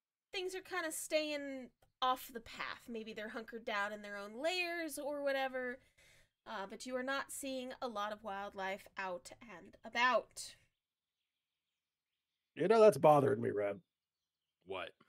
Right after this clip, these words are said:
Speaker 2: They, the one line, "Being on the ground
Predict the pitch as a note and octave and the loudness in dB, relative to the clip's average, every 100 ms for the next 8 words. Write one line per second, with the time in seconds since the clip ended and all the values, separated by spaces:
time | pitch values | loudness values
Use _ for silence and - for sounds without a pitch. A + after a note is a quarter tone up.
0 | _ _ _ _ _ _ _ _ _ _ | _ _ _ _ _ _ _ _ _ _
1 | _ - A#2 C#3 - - D#3 F3 D3 F3 | _ -14 -4 -4 -4 -8 0 0 6 8
2 | A3+ F#3+ E3+ B2+ C#3+ - _ _ _ _ | 12 12 10 8 2 -8 _ _ _ _
3 | _ _ _ _ _ _ C3 A#2+ - _ | _ _ _ _ _ _ -14 -14 -18 _
4 | _ _ _ D#3+ F3+ F#3+ E3 D3 C#3 B2+ | _ _ _ 4 6 6 6 2 0 -2
5 | A#2+ B2 A#2 A2 G#2+ | -2 -2 -2 -6 -12